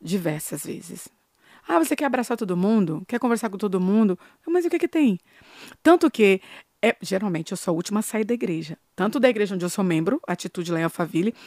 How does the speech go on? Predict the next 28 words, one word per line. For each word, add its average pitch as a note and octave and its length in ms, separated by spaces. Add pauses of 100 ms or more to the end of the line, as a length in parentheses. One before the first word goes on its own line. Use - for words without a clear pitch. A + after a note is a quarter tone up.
(140)
quanto D#4+ 140
da E4 60
igreja D4 200
que D#4 60
eu C#4+ 60
vou C#4+ 100
pregar. C#4 380 (240)
É A#4+ 120
muito E4 440
raro. E3+ 380 (300)
E G4 80
não G#4+ 100
é G#4 60
assim, F#4+ 160
ah, F4+ 200
pra E4 100
fazer D#4+ 240
uma D#4+ 180
média, D4 440
pra C#4+ 120
tirar C#4 220
uma C4+ 80
foto C4+ 320
e B3 40
dizer C4 180
que - 80
é C#4 40
legal. A3+ 320